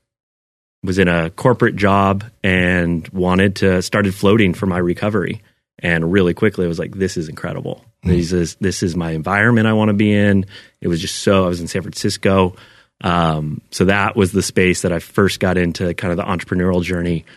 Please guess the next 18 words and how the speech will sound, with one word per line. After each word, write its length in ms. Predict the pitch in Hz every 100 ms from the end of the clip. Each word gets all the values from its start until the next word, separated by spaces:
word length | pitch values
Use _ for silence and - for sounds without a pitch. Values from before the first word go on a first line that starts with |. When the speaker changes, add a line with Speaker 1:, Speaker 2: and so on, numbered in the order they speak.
| _ _
Speaker 1:
quit 140 | 127
my 100 | 107
job, 260 | 92 95 90
moved 160 | 95 90
to 40 |
Sacramento, 640 | 98 92 92 90 85 80 80 _ _ _
and 120 | 87
started 500 | - 90 80 78 78 - -
Capital 260 | 85 82
Floats. 360 | - 92 82 -
And 100 | 85
then 140 | 76
Plunge 720 | - - 120 95 87 82 - - _ _ _ -
was 120 | 95
birthed 280 | 110 101 98
out 160 | 87 78
of 60 |
that 320 | 95 98 90